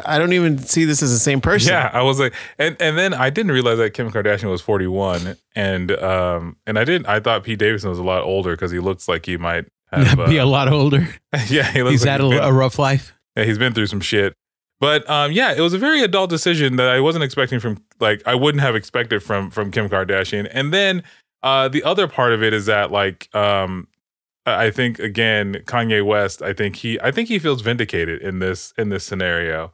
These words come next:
Speaker 2: However, um, as I learned, uh, and I don't know if you guys knew this, but he actually had, he didn't get a tattoo of Kim,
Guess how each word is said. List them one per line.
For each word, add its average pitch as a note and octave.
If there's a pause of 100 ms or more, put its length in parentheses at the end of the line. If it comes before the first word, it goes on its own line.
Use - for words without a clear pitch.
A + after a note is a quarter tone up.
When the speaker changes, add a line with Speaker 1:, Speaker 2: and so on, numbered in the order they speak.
(140)
Speaker 2:
However, A#2
um, G2 (160)
as A2+
I G#2+
learned, G#2 (260)
uh, F#2
and G2
I C3
don't C#3
know A2
if F#2+
you B2+
guys G2+
knew F2+
this, E2+
but F2+
he E3
actually C3
had, A2
he C3
didn't F3+
get D#3+
a -
tattoo B2+
of G#2+
Kim, F#2+